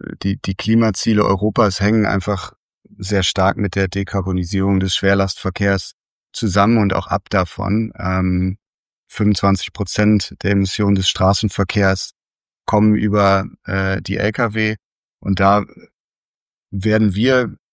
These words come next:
mit dem Thema Ladeinfrastruktur halt einer der entscheidenden,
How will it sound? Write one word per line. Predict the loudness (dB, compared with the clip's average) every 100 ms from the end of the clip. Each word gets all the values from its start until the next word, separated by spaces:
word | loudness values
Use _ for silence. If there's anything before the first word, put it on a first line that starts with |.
| _ _ _ -2
mit | 0 2 2
dem | 0
Thema | 0 2 4 2 0 -4
Ladeinfrastruktur | 0 2 2 0 -2 -2 -4 -6 -6 -2 0
halt | 0 -4 -4
einer | -2 0
der | 0 0
entscheidenden, | 0 0 0 2 0 0 -2